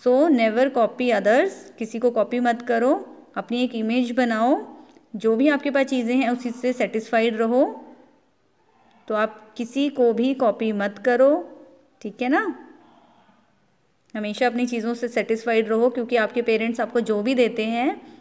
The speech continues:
तो वो सबसे अच्छा ही देते हैं, ठीक है।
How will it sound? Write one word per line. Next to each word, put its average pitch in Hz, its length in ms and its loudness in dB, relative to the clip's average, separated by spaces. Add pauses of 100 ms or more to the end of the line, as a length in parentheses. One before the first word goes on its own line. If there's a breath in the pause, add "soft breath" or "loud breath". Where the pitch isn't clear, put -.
(160)
तो 233 80 -2
वो 233 120 2
सबसे 262 400 0
अच्छा - 560 -4
ही 269 280 2
देते 226 380 0
हैं, 170 220 -6 (1800)
ठीक 220 220 -8
है। 339 140 2